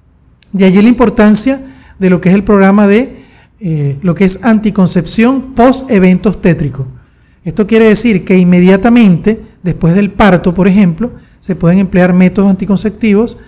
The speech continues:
al igual que posterior a un aborto y a un ameu después del aborto.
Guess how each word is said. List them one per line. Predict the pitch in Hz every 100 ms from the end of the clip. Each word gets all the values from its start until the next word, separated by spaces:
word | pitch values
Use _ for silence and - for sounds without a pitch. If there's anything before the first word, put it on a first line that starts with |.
| _
al | 185 170
igual | 165 165 160
que | 208 214
posterior | - 175 - 175 185 240 262 - - _ _
a | 220 175
un | 180
aborto | 190 190 220 254 - 302 - -
y | 185 254 -
a | 226
un | 175 175 185 214 220 - _ _
ameu | 220 190 196 208 240 285 - - _
después | 185 - 180 160
del | 170
aborto. | 147 123 -